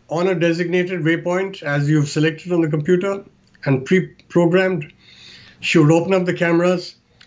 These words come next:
take the photograph up to a certain point, switch off the camera, continue,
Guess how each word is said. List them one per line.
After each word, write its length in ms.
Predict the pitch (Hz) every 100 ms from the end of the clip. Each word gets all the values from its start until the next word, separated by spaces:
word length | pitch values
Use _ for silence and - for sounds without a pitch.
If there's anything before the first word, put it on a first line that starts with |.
| _
take 220 | - 190
the 80 | 190
photograph 500 | 190 180 175 185 175 -
up 180 | 147
to 200 | - 180
a 40 | 170
certain 380 | 175 180 180 180
point, 460 | 175 180 180 - - _
switch 300 | - - 165
off 200 | 175 180
the 60 | 165
camera, 480 | 151 170 170 180 180 _ _ _ _ _ _ _ _ _ _ _ _ _ _ _ _
continue, 1160 | - 151 143 156 151 147 - 165 185 185 190